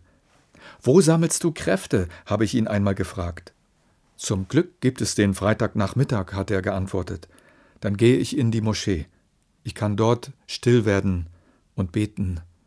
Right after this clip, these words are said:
Dort finde ich meine Kraft." Diese Kraft steht jetzt auf einer harten Probe. Angehörige seiner Familie hatten gerade Corona. Er konnte sie in der Klinik nicht besuchen.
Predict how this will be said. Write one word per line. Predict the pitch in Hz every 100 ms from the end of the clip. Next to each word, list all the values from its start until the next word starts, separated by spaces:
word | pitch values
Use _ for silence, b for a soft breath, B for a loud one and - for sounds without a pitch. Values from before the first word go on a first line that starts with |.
| _ _ _
Dort | 110 127
finde | - 127 110
ich | -
meine | - 95 92
Kraft." | - - - - - _ _ _ _ _ _ _ _ _ _ _
Diese | 143 151
Kraft | 143 131 127 -
steht | - 113 -
jetzt | 95
auf | - -
einer | 107 104 101 87
harten | 101 120 120
Probe. | - 113 113 101 82 - _ _ _ _ _ _ _
Angehörige | 113 135 151 127 131 120 120
seiner | 110 104 104
Familie | - 107 117 120 117 113 b
hatten | - - 107
gerade | 104 101 110 117
Corona. | - 95 110 101 87 82 b b b b b b
Er | - 113
konnte | 123 143
sie | 120 120
in | 120 104
der |
Klinik | 98 - 131 107 -
nicht | 104 113 -
besuchen. | 98 101 - 92